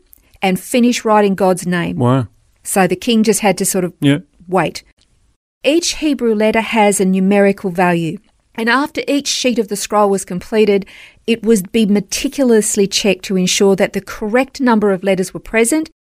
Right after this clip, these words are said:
Speaker 1: and that each numerical value was added precisely so that it matched the
Speaker 2: Mm,
Speaker 1: original.
Speaker 2: wow.
Speaker 1: I mean, I hate numbers.
Speaker 2: Yeah.
Speaker 1: I would have hated having to add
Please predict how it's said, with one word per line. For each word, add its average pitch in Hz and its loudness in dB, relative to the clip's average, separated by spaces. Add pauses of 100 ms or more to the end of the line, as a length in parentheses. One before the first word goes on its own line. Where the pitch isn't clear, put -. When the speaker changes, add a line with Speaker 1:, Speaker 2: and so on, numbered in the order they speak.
(220)
Speaker 1:
and 202 0
that 185 0
each 254 -4
numerical 208 0
value 190 0
was 180 -4
added 190 0
precisely 196 -2 (180)
so 196 0
that 180 0
it - -6 (200)
matched 202 -2
the 139 0
Speaker 2:
Mm, 131 0
Speaker 1:
original. 175 -2
Speaker 2:
wow. 123 -4 (240)
Speaker 1:
I 247 0
mean, 254 0 (320)
I 196 -4
hate 240 -2
numbers. 226 0
Speaker 2:
Yeah. 123 -2
Speaker 1:
I 226 2
would 214 0
have 180 -8
hated 202 -6
having 185 -4
to - -4
add 196 0